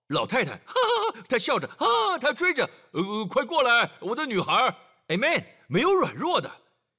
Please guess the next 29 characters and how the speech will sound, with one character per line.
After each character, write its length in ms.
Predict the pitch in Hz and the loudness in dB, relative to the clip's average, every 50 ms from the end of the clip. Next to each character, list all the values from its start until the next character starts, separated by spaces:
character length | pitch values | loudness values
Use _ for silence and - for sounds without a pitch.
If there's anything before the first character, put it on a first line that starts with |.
| _ _ _ | _ _ _
这 180 | - - 359 370 | -2 0 0 2
里 140 | 254 180 | 0 0
的 100 | 151 233 | -2 -2
软 220 | 294 285 214 127 107 | 0 0 0 -2 -2
弱， 420 | 131 226 277 240 139 - - - _ _ _ _ _ _ | -4 -2 0 0 -2 -2 -6 -20 _ _ _ _ _ _
也 100 | - 214 | -6 -4
就 160 | 226 320 339 | 0 0 0
是 160 | 240 - 240 - - - - | 0 0 -2 -4 -6 -8 -12
卡 120 | - - 165 | -6 -6 -4
夏 240 | - - 311 302 | -2 0 2 2
尔， 160 | 254 151 - - - - _ _ | 2 0 -2 -8 -18 -20 _ _
大 100 | - 311 | 0 0
部 140 | 285 247 247 | 0 0 0
分 120 | 196 233 214 | -2 -2 -2
的 80 | 165 | -2
时 220 | 143 - - 117 123 | -4 -6 -8 -8 -4
候 320 | 147 156 139 117 - - - - | -2 -2 -2 -2 -4 -8 -14 -6
意 120 | 330 339 | -4 -2
思 120 | 220 175 196 | 0 0 0
是 140 | - - - | -2 -2 -6
不 240 | - - - 349 | -8 -6 -4 -4
只 140 | 269 170 143 | -4 -4 -4
是 160 | 120 - - | -6 -6 -6
普 260 | - - - 107 98 92 | -8 -8 -12 -12 -8 -6
通 160 | 185 262 285 | -4 -4 -4
疾 240 | 180 - 104 95 123 | -6 -8 -8 -8 -6
病， 260 | 170 285 - - - _ _ _ _ _ - | -4 -4 -4 -4 -6 _ _ _ _ _ -2
而 100 | - 220 | -2 -2
是， 180 | 220 262 220 | 0 -2 -8